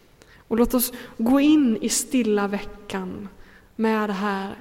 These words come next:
i åtanke. Så här står det. Det berättas om Jesus, en profetia om Jesus.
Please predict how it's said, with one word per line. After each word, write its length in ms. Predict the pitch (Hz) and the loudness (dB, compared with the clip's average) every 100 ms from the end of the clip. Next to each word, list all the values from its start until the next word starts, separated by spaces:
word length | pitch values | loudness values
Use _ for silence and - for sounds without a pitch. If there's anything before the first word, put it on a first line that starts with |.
| - | -12
i 100 | - | -4
åtanke. 680 | 208 190 202 190 190 - - 214 - - _ - - - | -2 -2 -6 -8 -8 -10 -12 -14 -16 -20 _ -20 -20 -14
Så 180 | - 220 | -6 -2
här 120 | 220 | 0
står 320 | 208 208 190 | -2 -4 -4
det. 240 | 196 202 202 - - - - _ _ _ _ _ _ - - - - - _ _ - - - - - - - _ _ | -4 -8 -12 -16 -20 -20 -20 _ _ _ _ _ _ -20 -20 -20 -20 -20 _ _ -20 -20 -20 -20 -20 -20 -20 _ _
Det 200 | 220 202 - - | -2 -2 -4 -12
berättas 440 | 220 233 220 208 202 | -2 4 4 4 -2
om 120 | 202 | 0
Jesus, 440 | 196 190 - - | -2 -2 -6 -2
en 80 | 208 | -2
profetia 600 | 220 208 208 - 226 202 | -2 -4 -2 0 2 2
om 120 | 202 | 0
Jesus. 680 | 202 190 - - - - | -4 -4 -8 -10 -10 -10